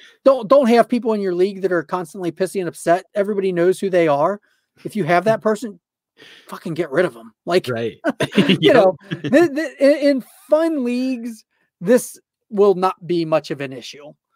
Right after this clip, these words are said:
Speaker 2: Yeah.
Speaker 1: But we're not talking about just those leagues. There are plenty of leagues where they are held together by somebody putting in a lot of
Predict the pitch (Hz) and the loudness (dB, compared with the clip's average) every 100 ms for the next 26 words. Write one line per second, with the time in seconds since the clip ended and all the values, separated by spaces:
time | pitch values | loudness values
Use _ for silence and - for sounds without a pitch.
0 | _ _ _ 98 175 220 240 214 190 165 | _ _ _ -8 0 2 2 0 0 -2
1 | 156 135 139 147 135 131 123 135 127 151 | -2 -6 -8 -8 -16 -16 -16 -14 -14 -10
2 | 160 208 226 214 214 196 190 170 175 156 | 0 2 2 0 0 2 0 2 2 2
3 | 151 160 160 156 156 160 170 175 165 156 | -2 -2 2 2 2 -2 -2 0 2 2
4 | 185 214 _ _ _ _ _ 165 180 190 | 0 -4 _ _ _ _ _ -8 -4 -2
5 | 202 - 196 190 170 196 180 175 165 156 | -2 -2 0 -2 -2 -4 -4 -4 -4 -4
6 | 143 143 151 170 175 | -6 -8 -2 0 0